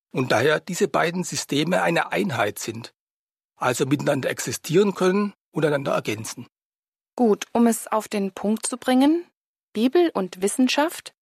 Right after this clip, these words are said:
Speaker 2: sind aus Ihrer Sicht mehr als zwei koexistierende Interessensgebiete, oder?
Speaker 1: Ja, es heißt in der Bibel einige Male,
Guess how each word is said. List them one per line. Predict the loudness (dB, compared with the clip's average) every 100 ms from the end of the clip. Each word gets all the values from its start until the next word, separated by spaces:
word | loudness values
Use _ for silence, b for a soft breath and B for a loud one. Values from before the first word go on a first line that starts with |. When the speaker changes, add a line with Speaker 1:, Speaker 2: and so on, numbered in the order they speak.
| _ -2
Speaker 2:
sind | 0 0
aus | -2 -4 -2
Ihrer | 2 2 2
Sicht | 0 -6 -8 -10 0
mehr | 4 4 4 0 -2
als | -4 -6 -6
zwei | -4 -2 -4 -2
koexistierende | 0 0 -2 -8 -4 0 0 0
Interessensgebiete, | -2 -2 -2 -4 -6 -12 -12 -10 -8 -10 -14 _ -6
oder? | -2 0 -2 _ _ _ _ _ _ _ -4
Speaker 1:
Ja, | -2
es | -2 -4 0
heißt | 2 0 -2
in | 2
der | 2
Bibel | 2 -2 0 0
einige | 2 0 0 -2 0
Male, | 2 2 2 -2